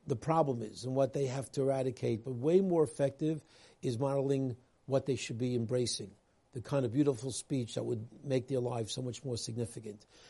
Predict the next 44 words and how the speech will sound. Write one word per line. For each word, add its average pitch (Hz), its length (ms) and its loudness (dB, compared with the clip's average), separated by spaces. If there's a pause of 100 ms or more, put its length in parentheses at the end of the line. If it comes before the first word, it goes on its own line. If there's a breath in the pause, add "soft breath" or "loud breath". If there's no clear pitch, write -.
(100)
But 143 120 0
Hashem, 143 240 2
if 127 100 2
we 147 100 4
can 170 220 2
do 151 160 4
that, 113 200 0
if 107 80 -8
we 131 120 -4
can 127 260 2 (1000 loud breath)
give 175 200 10
over 160 380 8
throughout 147 420 -2
the 156 80 -4
year 143 280 4
this 120 200 0
constant 156 420 -6
message 139 380 -4
of 98 140 -6
beauty, 151 400 4 (300 loud breath)
of 113 160 -4
growth, 151 520 8 (300 soft breath)
of 127 140 -10
connection 156 460 0
with 143 100 4
HaKadosh 127 360 0
Baruch 135 320 2
Hu, 139 60 -10
Bez 127 140 -2
Hashem, 127 240 -6
we'll 123 100 -2
be 113 100 -2
successful. 143 760 -2 (260 loud breath)
If 127 80 -6
we 127 80 2
mechanech 139 520 -2
our 135 60 -2
children 120 360 -4
properly, 127 360 -4
see 120 180 -6
tremendous 135 400 -6
nachas 143 360 -4
from 135 140 -6
them, 127 260 -2